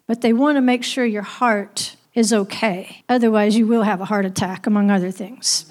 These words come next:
So we've got twelve foundational precious stones in that city,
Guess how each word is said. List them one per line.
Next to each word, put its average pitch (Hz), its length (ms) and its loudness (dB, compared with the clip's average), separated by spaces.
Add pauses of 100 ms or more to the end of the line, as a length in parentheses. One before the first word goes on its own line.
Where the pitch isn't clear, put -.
(120)
So 269 180 0
we've 269 160 2
got 269 280 -2
twelve 302 500 0
foundational 254 1300 0
precious 240 440 -2
stones 240 920 0 (140)
in 254 160 2
that 240 240 0
city, 247 500 0